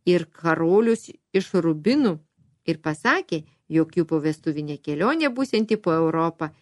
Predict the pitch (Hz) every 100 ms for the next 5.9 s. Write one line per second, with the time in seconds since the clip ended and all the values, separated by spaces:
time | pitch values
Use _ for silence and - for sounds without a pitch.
0 | _ _ - 170 165 - 294 311 - 233
1 | 240 220 208 185 196 196 202 185 - 247
2 | 349 349 320 294 285 - 240 - 180 160
3 | 156 156 _ _ _ _ _ - 233 294
4 | 285 277 269 254 349 349 320 233 214 202
5 | 185 175 170 170 170 165 156 - 151